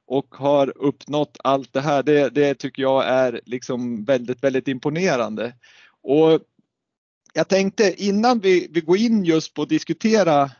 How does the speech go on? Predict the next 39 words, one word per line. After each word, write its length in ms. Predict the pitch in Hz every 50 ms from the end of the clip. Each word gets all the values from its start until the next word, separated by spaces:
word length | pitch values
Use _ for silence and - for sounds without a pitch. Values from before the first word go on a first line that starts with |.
| _ _ _ _ _ _ _ _ _ _ _ _ _ _ _ _ _ _ - -
lite, 260 | 156 - 147 139 147 - _ -
lite 460 | - 160 190 185 170 165 - 240 247
kring 320 | - - 160 160 156 147
faktiskt 340 | - 151 147 - - 143 -
att 120 | 147 - -
ha 140 | 151 143
uppnått 380 | 165 - - - - 214 208 -
så 100 | - 139
här 160 | - 147 139
mycket 320 | 143 135 - - - 139 127
vid 140 | 135 131
så 100 | - 143
ung 220 | 127 139 135 139 147
ålder, 360 | 170 180 185 156 123 127 131
så, 240 | - - 156 156 - - -
så 120 | - 156
kan 220 | - - 170 170 175
vi 80 | 180
börja 360 | 160 175 180 180 190 220 233
med 220 | 202 190 160 160 160
att 140 | 160 _ -
du 220 | 170 170 165 151
får 440 | - - 156 143 147 143 139 135 127 _ _ _ - - _ _ _
komplettera 680 | - - 220 214 - 170 - - 196 202 208 185 170 160
lite 260 | 156 156 - - 147
grann 340 | 147 147 151 147 147 151 143
med, 300 | 147 143 143 143 - -
med 260 | 143 147 143 143 135
vad 120 | 139 139
jag 180 | 139 143 139 135
har 140 | 143 147 139
dragit 340 | - 151 143 135 135 135 135
igenom 420 | 139 147 165 170 170 180 170 160
här, 300 | 156 165 170 170 170 165
från 460 | - - - 160 156 156 156 151 147
att 180 | 135 156 - -
du 120 | 151 147
var 140 | 139 147 123
ung 540 | 139 156 156 156 160 160 156 147 156 151